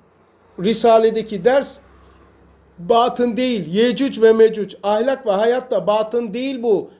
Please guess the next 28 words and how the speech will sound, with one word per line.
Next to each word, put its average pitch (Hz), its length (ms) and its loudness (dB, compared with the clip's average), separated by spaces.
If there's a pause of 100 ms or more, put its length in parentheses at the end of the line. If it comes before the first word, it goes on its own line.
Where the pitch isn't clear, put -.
hakikati 208 540 -4
bu. 247 360 -2 (500)
Her 202 340 4
asırda 196 400 -2
bir 226 60 2
hakikati 214 480 -4
var. 175 140 0
Son 254 340 -2
bir 208 100 -12
cümleyi 185 280 -4
söyleyeyim. 180 520 -8 (340)
İki 208 260 -6
yüz 185 220 -4
seksen 180 600 -4
altı 170 400 -4
şualarda 175 560 0
der 233 220 -2
ki, 156 240 -6 (340)
"Her 247 440 0
bir 185 300 -2
ayetin 220 680 0
mutadit 196 640 -4
manası 190 440 0
vardır. 160 480 -2 (380)
Her 202 300 0
bir 233 140 -2
mana 180 440 0
küllidir. 240 560 -8